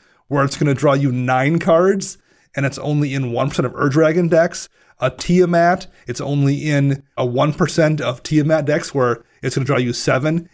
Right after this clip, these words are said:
That's just the commanders. Those decks tend to be both filled with a bunch of large, giant dragons, too. So even ignoring your commander,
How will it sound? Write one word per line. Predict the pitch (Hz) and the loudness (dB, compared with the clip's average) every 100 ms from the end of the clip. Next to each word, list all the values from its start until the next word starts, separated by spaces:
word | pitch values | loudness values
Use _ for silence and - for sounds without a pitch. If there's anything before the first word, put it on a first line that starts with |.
| - | -2
That's | 214 240 | -2 0
just | 269 - | -4 -2
the | |
commanders. | 175 185 143 170 147 127 | -2 0 0 2 0 0
Those | 139 127 | -2 0
decks | 143 - | -2 -2
tend | 147 143 | -2 0
to | |
be | 135 | 0
both | 117 139 143 | 0 0 -2
filled | - 143 135 | -2 -2 0
with | 135 127 - | 0 -2 -4
a | 143 | -4
bunch | 143 143 143 | 0 -2 -2
of | 123 | -2
large, | 120 120 127 135 117 127 120 | -2 0 2 0 -2 -10 -12
giant | 107 135 135 135 135 | -4 -2 0 0 0
dragons, | 139 151 151 123 | 2 2 0 -4
too. | - 185 | -2 -2
So | - | -2
even | 135 160 156 | -2 0 0
ignoring | 135 135 156 | 0 0 0
your | 143 | 0
commander, | 127 135 151 185 143 135 | -2 -2 0 2 0 -2